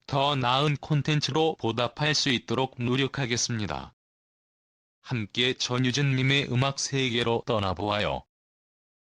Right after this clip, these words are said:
가족이 되어주세요. 이게 끝이 아닙니다. 구독하시면 앞으로도 충격적인 콘텐츠와 믿을 수 없는 이야기들을 가장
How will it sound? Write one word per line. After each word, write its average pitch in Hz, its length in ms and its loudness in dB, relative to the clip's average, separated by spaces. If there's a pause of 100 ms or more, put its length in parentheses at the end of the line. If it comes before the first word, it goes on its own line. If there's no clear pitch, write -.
(280)
가족이 131 520 0
되어주세요. 110 840 -2 (760)
이게 127 300 0
끝이 - 540 -2
아닙니다. 110 640 -2 (760)
구독하시면 135 880 0
앞으로도 135 640 0
충격적인 139 800 -2
콘텐츠와 139 800 2
믿을 143 340 2
수 156 220 0
없는 143 420 0
이야기들을 110 680 -2
가장 127 420 -2